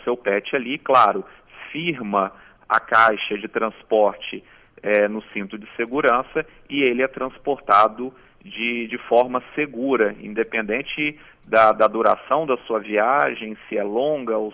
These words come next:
se é curta. É, essa é a dica e esse é o, é a forma, essa é a forma correta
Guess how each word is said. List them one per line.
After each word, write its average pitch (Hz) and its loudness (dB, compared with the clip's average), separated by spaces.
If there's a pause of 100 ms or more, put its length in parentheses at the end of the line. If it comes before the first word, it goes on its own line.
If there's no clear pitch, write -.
se 107 -10
é 101 -8
curta. 143 -10 (380)
É, 101 -4 (160)
essa 117 4
é 135 4
a 139 4
dica 139 -2
e 123 -4
esse 135 -2
é 139 -2
o, 143 -4 (120)
é 113 -2
a 110 2 (100)
forma, 139 2
essa 143 0
é 135 4
a 127 0 (120)
forma 147 -2
correta 139 -4